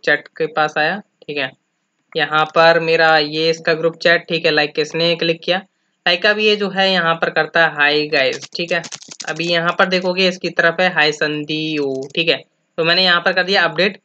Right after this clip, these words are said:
इसकी तरफ update हुआ, यहाँ पर भी देख सकते हो तुरंत की तुरंत update हो चुका है, ठीक है। लाइक यहाँ पर ये लिखता है "Guys welcome to my, uh, group programming experience", ठीक है। तो जो है यहाँ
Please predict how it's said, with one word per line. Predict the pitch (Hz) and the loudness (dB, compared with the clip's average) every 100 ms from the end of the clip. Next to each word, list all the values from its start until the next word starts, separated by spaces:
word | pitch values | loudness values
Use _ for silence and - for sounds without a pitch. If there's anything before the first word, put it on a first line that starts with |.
| _ _ | _ _
इसकी | 160 - 202 | -8 -4 0
तरफ | 202 196 | 2 4
update | 196 190 196 | 2 0 -4
हुआ, | 196 202 | 0 2
यहाँ | 208 170 156 160 | 4 2 0 2
पर | 175 | 2
भी | 175 | 2
देख | 175 | -2
सकते | 180 185 | -2 -2
हो | |
तुरंत | 190 180 165 | 0 2 0
की | 160 | -2
तुरंत | 170 170 165 | 0 0 0
update | 151 147 143 | 0 0 -2
हो | 139 | -4
चुका | 139 139 | -4 -2
है, | |
ठीक | 143 185 | 0 -2
है। | |
लाइक | 185 _ _ _ - 165 165 | -2 _ _ _ -2 0 2
यहाँ | 175 180 | 2 2
पर | 208 202 | 0 0
ये | |
लिखता | 196 175 190 185 | 0 0 2 0
है | 180 - | -2 -8
"Guys | 170 170 170 165 | 0 0 2 2
welcome | 160 160 170 170 | 0 0 -4 -4
to | 165 170 | -6 -6
my, | 147 156 185 220 _ _ _ - | -2 0 0 -2 _ _ _ -2
uh, | 160 147 147 147 | 4 6 4 2
group | 151 196 202 196 208 220 220 _ _ _ - - | 2 2 2 -2 -2 -2 -4 _ _ _ -18 -4
programming | 180 170 160 170 175 | 2 4 4 0 -2
experience", | 156 - - 143 139 143 160 | -4 -4 -10 -8 -8 -10 -6
ठीक | 175 | -4
है। | 196 202 - - - - - - - - - - - - - - - - - - | -2 -4 -8 -20 -20 -20 -18 -18 -18 -20 -20 -20 -20 -20 -20 -20 -20 -20 -12 -4
तो | 156 | -2
जो | 151 170 | 0 -2
है | 165 175 | 2 2
यहाँ | 170 151 | 4 2